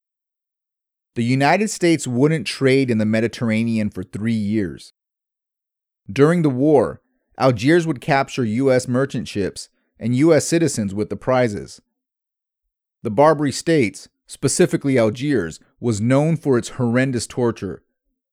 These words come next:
U S citizens were undergoing harsh torture during their captivity.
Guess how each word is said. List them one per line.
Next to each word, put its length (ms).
U 300
S 100
citizens 520
were 200
undergoing 640
harsh 400
torture 440
during 340
their 100
captivity. 800